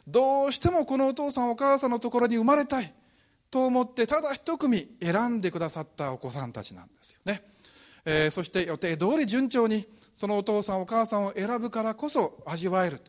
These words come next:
体験できる貴重な人生というものを歩んでいらっしゃるわけですね。えー、すべてのことには理由があるということが分かってきます。えー、実は、あー、このような研究、様々な観点から進んでおりまして、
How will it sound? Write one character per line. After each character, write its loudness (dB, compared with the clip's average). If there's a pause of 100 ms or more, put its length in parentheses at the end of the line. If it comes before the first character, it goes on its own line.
(260)
体 -2
験 -4
で -4
き -4
る -4
貴 -10
重 2
な 0
人 -8
生 -6
と -8
い -4
う -8
も -6
の 0
を -6 (220)
歩 0
ん -4
で -4
い -4
ら -6
っ -12
し -14
ゃ -8
る -12
わ -20
け -20
で -18
す -20
ね。 -6 (1160)
え 2
ー、 -6
す -6
べ 0
て -2
の -4
こ -4
と -4
に -2
は 0
理 -4
由 0
が 2
あ 2
る 0
と -18 (480)
い -2
う -4
こ -8
と -6
が -4
分 -6
か -10
っ -10
て -14
き -14
ま -18
す。 -10 (1300)
え 4
ー、 2
実 0
は、 8
あ 6 (360)
ー、 -4
こ -6
の 2
よ 4
う 2
な -2
研 -6
究、 -4
様 -2
々 2
な -2
観 -4
点 -4
か -4
ら -2
進 -8
ん -4
で -4
お 0
り -4
ま -8
し -16
て、 0